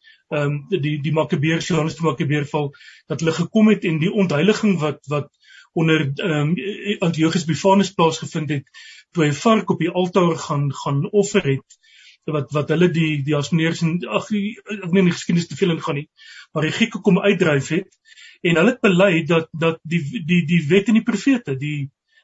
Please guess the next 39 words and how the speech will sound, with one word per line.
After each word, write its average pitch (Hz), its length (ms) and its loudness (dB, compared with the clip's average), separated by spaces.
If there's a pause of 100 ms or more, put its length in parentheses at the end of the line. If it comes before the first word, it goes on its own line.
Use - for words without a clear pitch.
(120)
die, 175 80 -4
die 147 120 -4
wet 185 220 2
en 208 60 6
die 180 140 2
woord 180 420 2
is 208 180 -8
die 175 120 -2
weg 147 260 -2
na 156 120 2
God. 131 420 -6 (680)
En 165 200 2
wanneer 165 260 4
hulle 214 580 2
op 190 220 -4
die 151 240 -2
tempelfees 202 720 2
gevier 202 420 0
het, 202 340 0 (420)
dan 160 140 -2
het 170 80 -4
hulle 196 220 4
Elia 196 680 2
en 175 400 -2
vir 180 260 -4
Moses 190 380 -2
gevier, 202 460 -4
die, 147 280 -8 (420)
die 165 100 -6
figure, 190 580 0
en 156 100 -4
dan 214 240 2
kom 285 300 -2
die 196 140 -2
skrywer 208 500 0
van 185 180 -2
die 175 80 2
Markus 143 380 -4
Evangelie. 143 580 -10